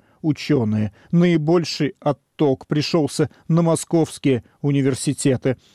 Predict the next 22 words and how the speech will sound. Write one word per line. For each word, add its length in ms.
Наиболее 480
популярным 580
направлением 600
миграции 720
оказались 640
Израиль, 580
Казахстан 720
и 240
Германия. 880
Также 280
в 100
топе 440
по 160
популярности 720
остаются 600
Соединённые 760
Штаты, 540
но 140
доля 220
переехавших 680
туда 340
сократилась. 1000